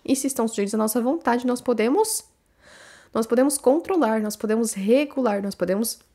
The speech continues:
moderar, direcionando esses comportamentos para o bem. Mas uma outra questão que eu gostaria de comentar aqui também, e que tem muita relação com a virtude da temperança, como eu falei muito na última aula sobre a virtude da temperança, né,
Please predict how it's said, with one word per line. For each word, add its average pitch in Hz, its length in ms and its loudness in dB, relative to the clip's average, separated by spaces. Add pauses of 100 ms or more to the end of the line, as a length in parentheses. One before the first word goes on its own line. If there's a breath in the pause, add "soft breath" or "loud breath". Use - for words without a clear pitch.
(120)
moderar, 196 880 2 (420 soft breath)
direcionando 208 920 0 (440)
esses 190 300 -2
comportamentos 269 1200 -2 (720)
para 220 460 4 (800)
o - 80 4
bem. 311 320 4 (100)
Mas 240 200 6
uma 269 180 6
outra 269 220 4
questão 254 300 0
que 247 40 2
eu 240 40 2
gostaria 226 280 2
de 220 80 -6
comentar 214 320 0
aqui 196 140 -4
também, 202 260 -2
e 214 40 -4
que - 80 -8
tem 220 120 0
muita 226 520 4
relação 214 440 0
com 208 140 -4
a 208 40 0
virtude 196 300 -4
da 185 100 4
temperança, 185 640 0
como 190 120 -2
eu 190 40 -2
falei 185 280 -2
muito 196 280 -2
na 190 80 -2
última 190 300 -4
aula 190 140 -2
sobre 185 220 -4
a 175 40 -2
virtude 180 380 -2
da 175 80 0
temperança, 185 760 0
né, 196 180 -2